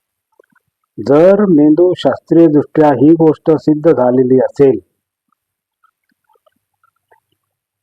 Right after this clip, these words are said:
तर आपली मुलं बऱ्याचदा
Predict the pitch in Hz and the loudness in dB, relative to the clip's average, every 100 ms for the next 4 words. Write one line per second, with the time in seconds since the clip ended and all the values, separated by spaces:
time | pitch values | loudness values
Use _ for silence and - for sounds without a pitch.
0 | _ _ _ - 160 170 143 147 156 151 | _ _ _ -2 0 2 0 0 0 0
1 | 139 127 127 151 _ 113 120 131 156 156 | 2 2 0 -2 _ -6 -2 0 0 0
2 | 165 | -2